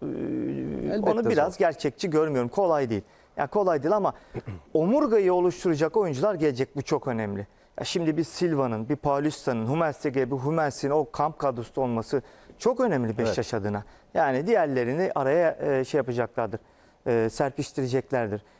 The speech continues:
Speaker 1: E, bir de santrofor sorununu çözdü mü zaten ana, e, omurga üzerindeki ana, e, isimler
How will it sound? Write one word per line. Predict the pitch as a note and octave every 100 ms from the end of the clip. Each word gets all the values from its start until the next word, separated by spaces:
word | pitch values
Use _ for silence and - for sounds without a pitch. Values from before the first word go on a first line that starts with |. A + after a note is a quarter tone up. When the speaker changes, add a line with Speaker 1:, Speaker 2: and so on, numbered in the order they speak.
| -
Speaker 1:
E, | D#3+
bir | B3
de | B3+
santrofor | - F3 C3+ D3 B2+ C3+ A2+ - _ _ -
sorununu | - D#3+ C3+ C3 B2+
çözdü | - C#3 A#2 E3+
mü | B3+ - _ -
zaten | D3 - D#3 C#3 - _ _ - D#3
ana, | E3 G#3+ B3+ - E3
e, | D#3 C#3+ D3
omurga | E3 F3+ G#3+ F3
üzerindeki | D#3 B2+ C#3+ C#3 A#2+ -
ana, | F3+ A3 G#3 - D3+
e, | D3+ C#3 C3 C3 B2+ B2+ -
isimler | - D#3+ D3+ A#3+